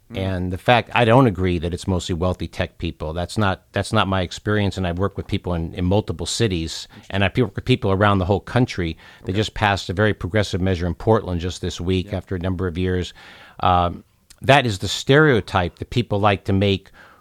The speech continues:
Speaker 2: who don't want housing built in their neighborhood.
Speaker 1: Yeah, yeah.
Speaker 2: And I think the reality is that we, we could, we, we could spend the rest of the discussion about why it's important to have zoning reform, but I, I wanna get back to what you asked me before about how we transition to homelessness,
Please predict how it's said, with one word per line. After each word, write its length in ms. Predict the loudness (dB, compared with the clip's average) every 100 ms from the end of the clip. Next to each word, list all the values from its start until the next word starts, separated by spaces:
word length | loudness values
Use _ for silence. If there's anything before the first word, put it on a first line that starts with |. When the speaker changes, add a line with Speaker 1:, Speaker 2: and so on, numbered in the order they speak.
| -4
Speaker 2:
who 60 | 2
don't 220 | 6 6
want 180 | 6 4
housing 380 | 2 2 2 2
built 200 | 0 -2
in 60 |
their 100 | -2
neighborhood. 560 | 0 0 -2 -4 -6 -10 -16
Speaker 1:
Yeah, 140 | -18 -16
yeah. 120 | -8
Speaker 2:
And 100 | -2
I 80 | 0
think 280 | 2 2 2
the 80 | 0
reality 640 | 2 4 4 4 2 2
is 420 | 0 0 -4 -6 -6
that 260 | 0 2 0 _ _ _ _ _ -20 _ _ _ _ _ -20 -10 2
we, 120 | 4
we 140 | 6
could, 200 | 6 8
we, 100 | 6
we 200 | 6 6
could 120 | 4 4
spend 200 | 6 8
the 60 |
rest 280 | 8 6 4
of 120 | 0
the 220 | 2 0
discussion 720 | 0 -2 2 4 4 2 -2 -2
about 320 | -4 2 2
why 400 | 2 6 8 6
it's 280 | 4 0 -2
important 400 | -4 0 0 0
to 60 | -2
have 80 | -2
zoning 320 | 2 2 2
reform, 420 | 0 -4 -4 -2
but 120 | 0
I, 40 | 0
I 120 | 4
wanna 240 | 4 4 2
get 160 | 0
back 240 | 2 2 2
to 60 |
what 180 | -2 0
you 80 | 2
asked 260 | 2 0
me 60 | -2
before 400 | -4 0 2 4
about 200 | 2 0
how 180 | 2 2
we 120 | 2
transition 540 | -2 -4 -4 -4 -6
to 60 | -6
homelessness, 720 | -2 0 0 -2 -6 -10 -10